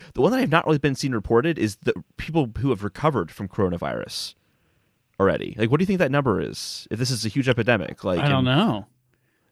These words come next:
Speaker 1: it's
Speaker 2: Does death count
Speaker 1: sixty thousand
Speaker 2: as recovered?
Speaker 1: people. No, death does not count as recovered. <laughs> But sixty thousand people have been recovered from coronavirus already. That's a
Speaker 2: Oh.
Speaker 1: really, really high rate.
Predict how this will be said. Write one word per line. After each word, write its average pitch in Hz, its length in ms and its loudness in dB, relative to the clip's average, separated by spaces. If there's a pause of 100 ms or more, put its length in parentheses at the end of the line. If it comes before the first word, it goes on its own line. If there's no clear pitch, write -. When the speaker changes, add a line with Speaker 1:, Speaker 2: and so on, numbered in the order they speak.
Speaker 1:
it's 135 180 -2
Speaker 2:
Does 123 160 0
death 135 160 6
count - 0 -
Speaker 1:
sixty 175 60 4
thousand 160 220 6
Speaker 2:
as 147 100 -2
recovered? 160 380 6
Speaker 1:
people. 107 160 -8 (580)
No, 120 180 4
death 120 200 0
does 120 140 -2
not 104 120 0
count 107 220 0
as 98 80 -6
recovered. 98 420 0 (180)
<laughs> - 180 -10
But 156 120 4
sixty 202 300 2
thousand 151 360 4
people 95 420 -2
have 98 360 0
been 110 180 2
recovered 104 560 0
from 95 180 -10
coronavirus 85 640 -2
already. 69 360 -6 (800)
That's 269 120 4
a 202 40 8
Speaker 2:
Oh. 156 40 8
Speaker 1:
really, 127 580 2
really 104 320 0
high 92 180 -4
rate. 85 320 -4